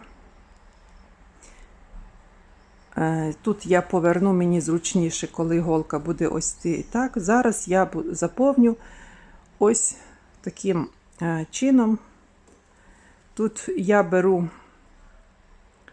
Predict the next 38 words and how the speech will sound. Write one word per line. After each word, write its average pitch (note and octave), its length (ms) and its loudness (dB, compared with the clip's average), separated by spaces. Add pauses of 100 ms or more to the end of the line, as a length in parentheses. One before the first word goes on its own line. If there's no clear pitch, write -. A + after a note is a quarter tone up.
(160)
якщо F#3 380 -2
я F3+ 180 2
ось F3 220 -2
так F3 220 -2
тримаю, E3+ 500 -2
по E3+ 160 -2
горизонталі E3+ 680 0
три A#3 200 0
нитки, A3 320 2
по E3+ 140 -4
вертикалі F3+ 540 0
дві. E3 240 -4
Но F#3 200 2
це A#3+ 540 2 (140)
для F#3 140 4
вас, G#3+ 280 2
друзі, F3 300 0
ос-, - 280 -2
ніякої G3 520 2
ролі E3+ 300 0
не D#3+ 100 -2
грає. A#3+ 360 2
Ви G#3+ 120 2
можете G3+ 400 2
орієнтуватися F#3 960 0
чисто G3+ 440 -2
на F3+ 120 0
ту F3 240 -4
схему, B3+ 500 4 (1300)
яку A#3 340 2
я G3+ 160 6
вам F3 220 2
показала. G#3+ 560 2
По A3 160 2
бажанню G3+ 480 2
ви F#3+ 120 2
можете G3 460 0
її E3 560 -2